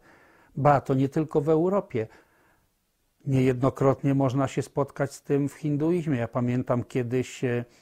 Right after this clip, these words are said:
znaczy w latach siedemdziesiątych, to krótko, zaledwie dwa czy trzy miesiące, tak lekko otarłem się, jak-, miałem jakiś taki kontakt, e, e, z nauczycielami Hare Krishna. Właściwie brałem udział w ich dwóch takich pierwszych, pierwszych, e,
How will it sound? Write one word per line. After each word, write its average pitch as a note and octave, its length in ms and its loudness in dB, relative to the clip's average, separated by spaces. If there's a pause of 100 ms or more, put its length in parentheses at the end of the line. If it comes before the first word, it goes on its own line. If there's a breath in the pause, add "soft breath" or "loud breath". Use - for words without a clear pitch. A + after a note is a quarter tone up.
(340 soft breath)
znaczy - 280 -6
w A2 60 -4
latach B2 300 -2
siedemdziesiątych, B2 920 -2
to - 120 -16 (100)
krótko, C3 400 -2
zaledwie A2 420 -4
dwa G#2+ 200 -4
czy A#2 140 -8
trzy - 240 -8
miesiące, A#2 480 -4
tak A2 200 -6
lekko B2+ 460 -2
otarłem B2 640 -2
się, A2 200 -6 (360 loud breath)
jak-, A#2 180 -8
miałem A#2+ 360 -4
jakiś - 220 -10
taki A#2+ 280 -8
kontakt, C3+ 640 -2
e, A#2+ 200 -2 (400 loud breath)
e, C3+ 160 0
z A2 80 -2
nauczycielami B2+ 760 0
Hare A#2+ 320 -2
Krishna. C3 460 -4
Właściwie A2+ 520 -6
brałem A2+ 380 0
udział A#2 320 -2
w A2 100 -12
ich A2 200 -8
dwóch A2+ 380 -4
takich B2+ 300 -8 (180)
pierwszych, C3+ 640 -2 (440 loud breath)
pierwszych, C#3 540 2
e, B2+ 220 0